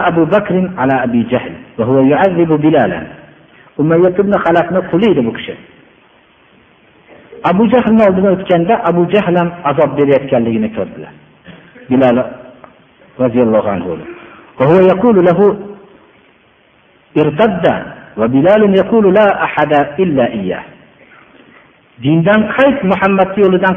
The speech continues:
qayt", derdi, azob berib. U kishi yakka Allohni isbot qilib aytadilar. Va qala Abu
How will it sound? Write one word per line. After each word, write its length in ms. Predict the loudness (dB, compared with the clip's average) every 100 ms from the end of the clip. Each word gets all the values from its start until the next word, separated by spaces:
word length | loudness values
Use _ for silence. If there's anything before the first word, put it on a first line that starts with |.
| -2
qayt", 160 | 0 0 2
derdi, 240 | 2 2 -2
azob 280 | -2 -2 -4
berib. 220 | -10 -10 -20 _ _ _ _ _ -4
U 100 | -4
kishi 280 | -2 0 0 -2 -10 -20 -20 _ _ _ _ _ -6
yakka 360 | -4 -4 -6 -4 -2
Allohni 400 | 0 -2 -2 -6
isbot 200 | -4 -6 -6
qilib 160 | -10 -10 -12
aytadilar. 440 | -10 -8 -10 -12 -18 -20 -20 _ _ -8
Va 80 | -2
qala 240 | 2 2
Abu 140 | 2